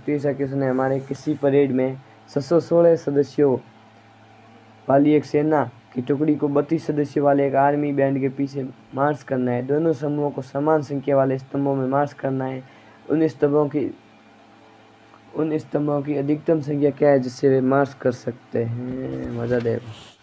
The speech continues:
तो तीसरा क्वेश्चन में दो संख्या दी गई है, सात सौ सोलह और बत्तीस।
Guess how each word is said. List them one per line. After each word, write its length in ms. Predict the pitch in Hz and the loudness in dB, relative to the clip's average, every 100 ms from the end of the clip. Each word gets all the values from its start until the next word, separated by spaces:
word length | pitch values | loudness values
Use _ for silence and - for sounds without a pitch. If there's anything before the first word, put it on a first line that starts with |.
| - | -4
तो 80 | 117 | 0
तीसरा 420 | - 160 147 143 | 6 8 8 6
क्वेश्चन 320 | 131 131 135 | 6 6 8
में 140 | 131 131 | 8 8
दो 120 | 135 | 8
संख्या 280 | 127 131 127 | 8 6 6
दी 180 | 127 131 | 8 8
गई 160 | 127 | 8
है, 60 | 123 | 8
सात 180 | 120 127 | 6 4
सौ 140 | 131 | 6
सोलह 320 | 127 135 131 127 | 6 8 10 10
और 100 | 123 | 10
बत्तीस। 380 | 123 - 131 | 6 4 0